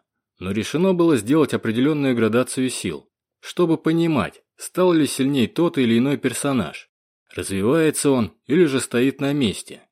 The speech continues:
не в силах преодолеть невидимый барьер перед собой. Названия ступеней развития несколько раз изменялись. В общем, у них прям своя история. В итоге, после нескольких раздумий,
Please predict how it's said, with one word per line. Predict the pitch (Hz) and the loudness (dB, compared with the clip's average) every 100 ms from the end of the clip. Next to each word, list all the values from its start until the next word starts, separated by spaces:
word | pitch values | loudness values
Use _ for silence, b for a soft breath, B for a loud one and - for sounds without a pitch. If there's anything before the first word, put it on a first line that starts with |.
| _ | _
не | 90 85 | -12 -10
в | |
силах | - 151 135 - | -2 0 0 -2
преодолеть | 107 98 110 139 - | -4 -2 0 -2 0
невидимый | 117 127 113 104 | 0 2 0 -2
барьер | 90 92 113 135 | -2 -4 -2 -2
перед | - 120 117 | -2 -4 -4
собой. | - 123 92 71 - _ _ _ _ - | -6 -6 -6 -10 -14 _ _ _ _ -14
Названия | 87 85 117 113 110 | -8 0 2 4 2
ступеней | - 113 131 117 101 | -2 -2 2 2 2
развития | 98 120 170 147 139 104 - | 0 0 0 0 0 -2 -4
несколько | 104 143 - 131 131 | -6 -4 -2 -2 0
раз | 131 127 131 | -2 -2 -4
изменялись. | 123 151 160 117 71 - - _ _ | -2 -2 0 -2 -4 -12 -20 _ _
В | 98 160 | -2 0
общем, | 123 - 143 101 _ _ - | 0 -2 -2 -4 _ _ -4
у | 127 | 0
них | 180 - | 0 -2
прям | 160 143 | -4 -2
своя | - 131 151 139 | -2 0 2 0
история. | - 147 98 73 - _ _ _ _ | 0 0 0 -2 -12 _ _ _ _
В | 90 92 | -10 -10
итоге, | - 160 147 | -4 -2 0
после | 123 131 - 120 | 0 0 0 0
нескольких | 135 120 101 101 - | 0 -2 -4 -6 -4
раздумий, | 104 123 170 147 110 | -4 2 2 2 0